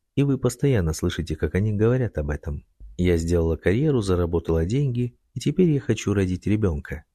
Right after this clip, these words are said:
Я хочу показать миру, как я могу это сделать. Я была успешным юристом, а теперь собираюсь показать вам, какой я буду успешной матерью.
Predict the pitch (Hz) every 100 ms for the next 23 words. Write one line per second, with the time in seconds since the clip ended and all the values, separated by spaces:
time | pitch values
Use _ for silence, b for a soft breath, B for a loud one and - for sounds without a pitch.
0 | - 110 - 139 143 - 82 90 90 -
1 | 95 90 - 82 - 90 87 98 120 123
2 | 127 110 78 - - 90 85 90 87 80
3 | - 85 85 82 80 95 139 - 104 110
4 | 156 190 - 113 117 110 - 87 - 85
5 | 123 123 95 92 - _ 123 - 156 131
6 | 120 104 101 - 107 101 110 117 85 -
7 | 71 76